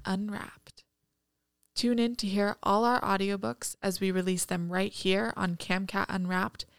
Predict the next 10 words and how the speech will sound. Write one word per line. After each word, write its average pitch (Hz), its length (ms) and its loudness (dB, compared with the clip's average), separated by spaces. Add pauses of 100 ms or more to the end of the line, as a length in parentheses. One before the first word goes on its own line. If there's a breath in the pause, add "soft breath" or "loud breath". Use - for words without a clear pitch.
(120 soft breath)
as 185 100 0
serialized 226 760 0
podcasts. - 920 -10 (760)
The 202 80 -4
first 214 340 2
two 226 180 0
episodes 208 520 -2
of 190 100 -2 (100)
every 220 280 0
book 202 360 -2